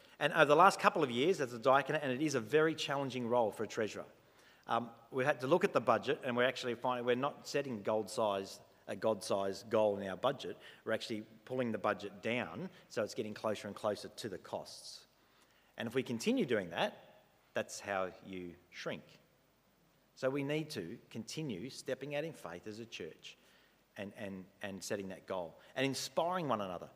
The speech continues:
to see what God can do, to prove his generosity in our lives beyond any of our measures. And I can assure you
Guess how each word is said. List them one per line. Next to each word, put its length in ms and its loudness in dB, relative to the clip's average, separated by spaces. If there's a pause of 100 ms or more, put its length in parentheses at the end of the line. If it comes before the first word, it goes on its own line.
(180)
to 100 -4
see 560 2
what 220 0
God 240 0
can 100 -6
do, 140 0
to 120 -2
prove 480 4
his 200 -4
generosity 600 4
in 80 0
our 160 4
lives 540 0 (540)
beyond 320 2
any 120 -4
of 60 -2
our 100 4
measures. 320 -2
And 120 -2
I 60 2
can 120 -4
assure 380 0
you 300 -4